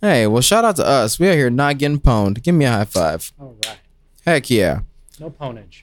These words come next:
Speaker 1: No pwnage for us.
Speaker 2: We ain't
Speaker 1: Okay.
Speaker 2: getting pwned.
Speaker 1: So try not to get hacked, y'all.
Speaker 2: Yeah, don't get hacked.
Speaker 1: It
Speaker 2: But
Speaker 1: kinda
Speaker 2: also,
Speaker 1: sucks.
Speaker 2: learn about these resources like have I been pwned dot com and figure that out.
Speaker 1: Yeah, for real.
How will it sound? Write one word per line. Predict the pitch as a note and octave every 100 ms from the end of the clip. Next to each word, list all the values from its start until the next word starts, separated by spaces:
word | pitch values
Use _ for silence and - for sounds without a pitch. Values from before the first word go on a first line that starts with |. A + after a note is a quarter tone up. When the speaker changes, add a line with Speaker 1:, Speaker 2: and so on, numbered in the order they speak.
| _ -
Speaker 1:
No | G#3 A3+
pwnage | G#3+ G#3+ A3 -
for | F3+ -
us. | D#3 A2+ A#2+ - - - _ -
Speaker 2:
We |
ain't | A#3+
Speaker 1:
Okay. | B3+ B3+ B2+
Speaker 2:
getting | B2
pwned. | D3+ C#3 A#2+ G#2 G2 _ _
Speaker 1:
So | - A3+ A#3
try | A3 A#3+
not | B3+ A#3+
to |
get | A#3+ A3
hacked, | B3 B3+
y'all. | G#3+ B3 C#4 - - F3
Speaker 2:
Yeah, | C4 G3+
don't | G#3
get | C4 A#3
hacked. | A#3+ F3 - - - _
Speaker 1:
It | - D3
Speaker 2:
But |
Speaker 1:
kinda | G#3 A3+
Speaker 2:
also, | A3
Speaker 1:
sucks. | A3+ C#3 F3
Speaker 2:
learn | A3
about | A#3+ B3
these | A#3+ F3
resources | A#3 - F#3 C3 A#2
like | B2+ B2+ B2 -
have | C3 D#3
I |
been | D#3 E3
pwned | D#3 E3
dot | E3+ E3
com | E3 F3+
and | A#2+ A2
figure | D3 D#3
that | E3+
out. | F#3 C#3+ -
Speaker 1:
Yeah, | E3 F3
for | C#3 F#3+
real. | D3+ G2+